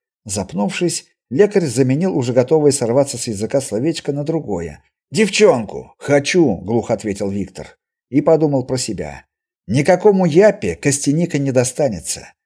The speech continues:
Кто-то против?» «Вообще-то, если склад подожгла не Костяника, то это все меняет», неохотно отозвался Ака.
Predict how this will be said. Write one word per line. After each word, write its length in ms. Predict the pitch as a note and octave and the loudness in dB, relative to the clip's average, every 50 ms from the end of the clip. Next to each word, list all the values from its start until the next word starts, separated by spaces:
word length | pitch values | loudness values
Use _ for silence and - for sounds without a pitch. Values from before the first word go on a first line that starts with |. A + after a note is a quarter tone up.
| _ _ _ _ _ _ _ _ | _ _ _ _ _ _ _ _
Кто-то 320 | - - G#3 G3+ G3+ G#3 | 0 2 2 4 4 2
против?» 560 | G3+ G#3+ A3+ A#3 A3+ A#3 A2+ F#2+ - - _ _ _ _ _ _ _ _ _ _ _ _ _ _ _ _ _ _ _ _ _ | 4 4 4 4 4 2 -2 -6 -8 -14 _ _ _ _ _ _ _ _ _ _ _ _ _ _ _ _ _ _ _ _ _
«Вообще-то, 540 | - F2+ F#2 F2+ - - C#3 D#3+ E3 - E3+ | -8 -8 -8 -6 -4 0 0 0 2 2 -2
если 320 | D3+ B2 C#3 C#3 C#3 C3+ | 0 2 0 0 0 -2
склад 400 | A#2+ - - - A#2 C3+ C3 - | -4 -4 -2 0 0 0 0 -2
подожгла 420 | - G#2+ A2+ - G#2+ F#2+ A2 B2 B2 | -2 0 0 0 0 2 2 2 2
не 120 | A#2 A2 | 2 0
Костяника, 760 | - - - - - F#2 F2+ A2 C#3+ C#3 - F#2+ D2+ C#2+ - _ _ _ _ _ | -4 -6 -8 -8 -6 -4 -4 -4 -4 -6 -8 -10 -10 -10 -14 _ _ _ _ _
то 140 | - A#2+ A2 | -4 -2 0
это 240 | A2 A#2 A2+ E3 C#3+ | 0 0 -2 -4 -6
все 180 | - - D3 | -2 -2 -2
меняет», 580 | C3 D3 D#3+ E3+ C3+ G#2+ A2 A#2 A2+ - - - _ _ _ _ _ _ _ | -2 -2 -4 -4 -4 -4 -4 -6 -8 -10 -14 -20 _ _ _ _ _ _ _
неохотно 460 | - F2 F2 F2+ - C#3 D#3+ - C3 | -8 -6 -6 -4 -4 -6 -4 -4 -6
отозвался 560 | A#2 - A#2 G2+ G2 F#2 F#2 F2+ - - G2+ G#2+ | -6 -4 -6 -6 -2 -2 -2 -2 -2 -4 -6 -8
Ака. 420 | G#2+ - G2 D#2 C#2+ C2+ - | -8 -10 -10 -10 -10 -14 -18